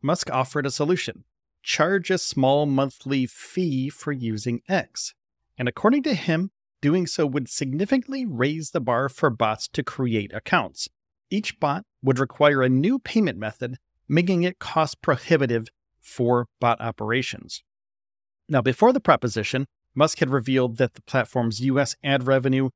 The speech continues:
had plummeted by sixty percent. And a prime driver, pressure from civil rights and consumer organizations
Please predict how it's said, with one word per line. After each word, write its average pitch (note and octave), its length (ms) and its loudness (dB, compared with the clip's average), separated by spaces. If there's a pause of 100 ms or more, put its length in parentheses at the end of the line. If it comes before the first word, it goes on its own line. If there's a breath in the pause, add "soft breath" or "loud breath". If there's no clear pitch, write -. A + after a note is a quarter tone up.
(180)
had C#3 260 -2
plummeted G3+ 800 0
by C#3+ 160 -4
sixty G3 840 -6 (280)
percent. - 540 -2 (420)
And C3 100 0
a A#2 40 -2
prime C#3+ 340 0
driver, D#3+ 460 0 (320)
pressure C3 400 2
from C#3 220 -2
civil C#3 320 0
rights A2+ 380 -4
and C3 120 -6
consumer G#3 560 0
organizations E3 880 -2